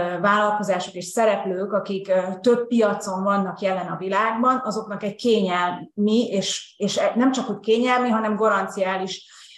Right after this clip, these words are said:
ö, kérdés is tud lenni, hogy, hogy,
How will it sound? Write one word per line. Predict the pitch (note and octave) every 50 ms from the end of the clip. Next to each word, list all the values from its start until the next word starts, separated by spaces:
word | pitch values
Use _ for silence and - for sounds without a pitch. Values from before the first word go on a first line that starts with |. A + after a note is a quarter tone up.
| _ _ -
ö, | - G3 F3+ F3+ F#3 F#3
kérdés | F#3 - A3+ G3+ G3 F#3+ F#3 F3+ F3+ - -
is | G3+ - -
tud | - F3+ F3+ F3+
lenni, | G3 G3+ G#3+ A#3 A#3+ B3 B3+ B3+ C4 B3+ - - - - - _
hogy, | - G#3 G#3 G3+ G3+ G3+ G3 G3 -
hogy, | - F#3+ F#3+ G3 G3+ G3+ G3+ G3+ G3